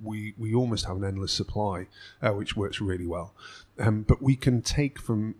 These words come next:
whatever water supply we have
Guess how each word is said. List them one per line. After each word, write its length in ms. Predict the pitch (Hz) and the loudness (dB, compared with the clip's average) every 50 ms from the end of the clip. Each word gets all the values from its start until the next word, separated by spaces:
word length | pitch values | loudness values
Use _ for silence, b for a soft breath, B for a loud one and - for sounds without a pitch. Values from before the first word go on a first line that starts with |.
| 131 113 | -6 0
whatever 560 | 107 113 117 107 - - 135 135 - 123 120 | 2 2 2 4 4 2 2 2 4 4 2
water 400 | 107 107 113 113 107 - - 117 | 2 4 2 2 2 2 0 -2
supply 600 | - - - 104 - - 113 104 98 98 98 95 | -2 -2 -2 -2 -2 0 0 0 0 0 -2 -2
we 200 | 92 95 95 95 - - | -4 -6 -8 -8 -8 -4
have 440 | - 110 98 85 78 - - - - | -2 -2 -2 -4 -6 -12 -16 -18 -20